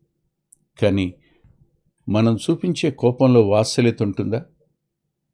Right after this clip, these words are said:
వీరు చూపించిన పగ, ద్వేషం, ప్రతీకారంలో వాత్సల్యత కొంచెమైనా ఉందా? లేదు కదా. కానీ యోసేపులో కనిపించిన ఈ వాత్సల్యత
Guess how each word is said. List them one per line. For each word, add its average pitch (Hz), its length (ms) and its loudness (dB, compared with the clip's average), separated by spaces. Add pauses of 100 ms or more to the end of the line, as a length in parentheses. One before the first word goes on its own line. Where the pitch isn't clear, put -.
(600)
వీరు 127 340 6
చూపించిన 170 420 0
పగ, 131 600 2 (260)
ద్వేషం, 120 560 2
ప్రతీకారంలో 117 920 0 (540)
వాత్సల్యత 131 540 4
కొంచెమైనా 123 600 2
ఉందా? 110 400 0 (180)
లేదు 113 320 2
కదా. 127 180 -4 (1900)
కానీ 101 400 -2 (380)
యోసేపులో 151 580 2
కనిపించిన 120 560 0
ఈ 110 80 0
వాత్సల్యత 113 920 0